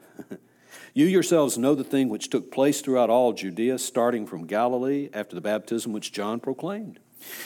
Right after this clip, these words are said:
You know of Jesus of Nazareth, how God anointed him with the Holy Spirit and with power, and how he went about doing good and healing all who were oppressed by the devil, for God was with him. We're witnesses of all these things he did,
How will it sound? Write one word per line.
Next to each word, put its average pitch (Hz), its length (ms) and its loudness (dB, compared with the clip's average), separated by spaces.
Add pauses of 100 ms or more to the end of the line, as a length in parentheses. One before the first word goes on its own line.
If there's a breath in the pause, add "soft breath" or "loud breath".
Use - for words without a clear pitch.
(160 loud breath)
You 151 140 4
know 156 260 6
of 131 120 2
Jesus 156 480 4
of 156 100 -2
Nazareth, 165 400 0
how 120 140 2
God 131 320 2
anointed 147 420 2
him 120 140 0
with 107 60 -2
the 113 60 0
Holy 143 200 4
Spirit 156 380 2
and 113 100 -2
with 123 120 -2
power, 151 360 4
and 117 80 -2
how 131 240 2
he 120 180 0
went 131 240 2
about 120 320 2
doing 135 320 4
good 143 240 4
and 107 140 -4
healing 135 340 2
all 147 460 6
who 139 100 2
were 117 140 2
oppressed 127 400 -2
by 117 60 -10
the 107 60 -6
devil, 110 380 0 (260 loud breath)
for 110 140 -2
God 110 580 4
was 85 140 -10
with 101 240 -2
him. 82 200 -8 (1080 loud breath)
We're 180 160 6
witnesses 220 420 4
of 127 60 4
all 131 180 6
these 110 240 0
things 92 380 -8
he 107 100 -4
did, 85 300 -4